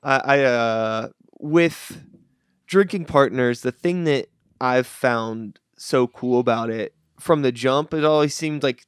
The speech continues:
two people that are learning and really excited about learning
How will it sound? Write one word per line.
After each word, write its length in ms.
two 220
people 640
that 140
are 120
learning 640
and 140
really 260
excited 460
about 380
learning 680